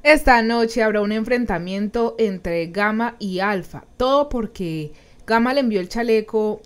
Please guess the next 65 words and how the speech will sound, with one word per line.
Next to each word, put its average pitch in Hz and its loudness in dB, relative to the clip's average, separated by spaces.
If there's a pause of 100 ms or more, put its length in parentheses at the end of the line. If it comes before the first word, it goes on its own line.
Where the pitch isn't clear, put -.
a 175 -10
Byron 175 -2
y 175 -10
eso 170 -8
no 226 -2
le 247 0
gustó 220 -6
para 226 0
nada 190 -2
a 185 0
Alpha, 202 -2 (380)
ya 220 2
que 285 4
dicen 269 4
que 247 -2
ellos 226 2
tenían 202 -2
una 214 -2
alianza 254 -2
de 254 0
proteger 202 -6
a 170 -8
los 208 -6
grandes, 233 0
pero 208 -2
para 202 0
Gamma, 254 -4 (200)
Byron 202 0
ya 269 6
no 247 2
es 226 -2
un 196 0
grande 294 0
porque 196 0
salió 190 -2
de 196 0
la 240 0
competencia 240 -2 (400)
y 320 2
Alpha 294 6
no 240 2
es, 233 2
o 247 2
de 240 2
la 208 2
misma 175 -8
manera. 190 -2 (460)
Kabun 262 6
es 254 2
uno 233 2
de 240 2
los 247 4
participantes 202 0
que 233 -4
tiene 196 0
más 214 -2
carácter 226 0
y 220 -6
que 214 -6
va 175 -2
diciendo 202 -2
las 196 -2
cosas 180 -6
de 190 -4
frente. 233 0